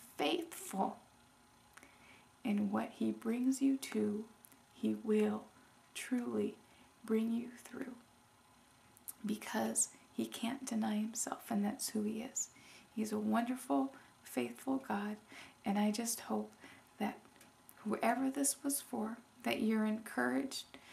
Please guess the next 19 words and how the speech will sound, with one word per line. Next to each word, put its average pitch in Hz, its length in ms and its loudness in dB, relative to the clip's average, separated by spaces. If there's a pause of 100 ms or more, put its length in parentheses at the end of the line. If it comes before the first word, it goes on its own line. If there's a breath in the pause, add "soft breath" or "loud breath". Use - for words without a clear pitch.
(360 loud breath)
to 214 100 -4
just 220 320 0
dig 262 260 4
your 285 120 2
heels 240 440 -2
in 214 400 0
and 214 220 2
do 254 140 2
the 262 100 0
hard 233 460 -2
thing, 214 340 0 (440 loud breath)
knowing 220 500 4
that 226 300 -2
when 220 360 2
you 240 260 4
stand 226 400 0
before 240 360 -6
the 262 80 2
Lord 240 400 0